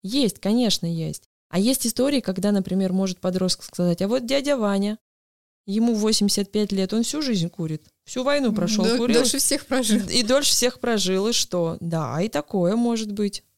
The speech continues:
Speaker 1: Но кто знает, какие у него лёгкие, и кто знает, что если бы он не курил, какой бы он был. Да, у нас организм способен это сделать. Но если, например, а, вот есть организм, и у него есть иммунитет. Если этот иммунитет ничто сверху не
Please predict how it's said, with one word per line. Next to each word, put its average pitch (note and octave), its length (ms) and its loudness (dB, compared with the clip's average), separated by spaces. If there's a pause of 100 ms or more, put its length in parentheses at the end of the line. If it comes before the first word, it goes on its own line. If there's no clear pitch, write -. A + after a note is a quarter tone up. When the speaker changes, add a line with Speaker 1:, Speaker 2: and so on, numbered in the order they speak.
(120)
Speaker 1:
Но F#3+ 120 -2
кто B3+ 280 0
знает, B3 480 2
какие G3+ 380 0
у F#3 80 4
него F#3 280 4
лёгкие, F3 480 0
и - 20 -4
кто G#3+ 240 0
знает, A#3 380 2
что - 180 0
если G#3 300 2
бы F#3 140 0
он F#3+ 120 4
не F3+ 80 6
курил, A#3 360 2
какой G#3+ 360 2
бы G#3 140 2
он G#3 200 4
был. F#3 300 0 (460)
Да, G3+ 240 0
у F4 60 2
нас G4 200 0
организм A3+ 520 0
способен F#3 540 -2
это F3 160 -4
сделать. E3 520 -4 (380)
Но A3 140 0
если, B3+ 360 0
например, A#3 480 0 (380)
а, G3+ 340 -4
вот A3+ 180 -2
есть A#3 200 -4
организм, A#3+ 580 -4 (180)
и G3 80 0
у G3+ 40 4
него A3+ 180 0
есть E4+ 240 0
иммунитет. G#3+ 580 0
Если A3+ 300 -2
этот B3+ 220 -2
иммунитет B3 540 0
ничто A3 300 -2
сверху G3 460 -4
не F#3+ 340 -2